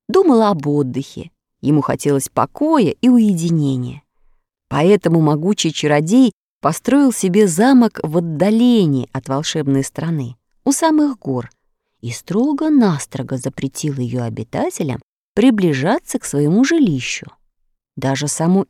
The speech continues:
имя Гуррикап вспоминать запретил. Жители хоть и удивились, но поверили, что Гуррикапу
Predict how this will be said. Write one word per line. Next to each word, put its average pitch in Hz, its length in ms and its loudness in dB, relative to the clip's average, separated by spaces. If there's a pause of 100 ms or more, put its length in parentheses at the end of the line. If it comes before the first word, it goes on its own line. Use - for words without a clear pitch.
имя 208 260 6
Гуррикап 190 680 -4 (240)
вспоминать 170 580 0
запретил. 147 480 -6 (1040)
Жители 233 380 2
хоть 143 300 -2
и 135 80 0
удивились, 277 840 0 (300)
но 415 120 2
поверили, 135 760 0 (240)
что - 260 -8
Гуррикапу 131 800 -4